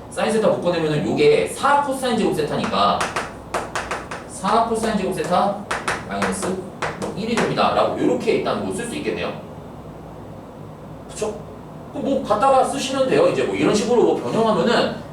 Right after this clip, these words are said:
답이 나옵니다. 그러니까 굳이 이거를 막 외울 필요는 없어. 사인 삼 세타에 대한 거는.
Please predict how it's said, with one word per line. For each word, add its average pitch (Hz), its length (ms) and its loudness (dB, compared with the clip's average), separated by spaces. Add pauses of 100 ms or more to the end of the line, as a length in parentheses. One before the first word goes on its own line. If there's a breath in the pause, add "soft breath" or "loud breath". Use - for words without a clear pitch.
답이 233 220 2
나옵니다. - 600 2 (960)
그러니까 220 200 -2
굳이 277 320 2
이거를 233 280 6
막 - 180 4
외울 - 240 2
필요는 - 340 2
없어. - 280 -4
사인 - 300 0
삼 202 180 -4
세타에 185 320 0
대한 92 200 -2
거는. 85 220 -8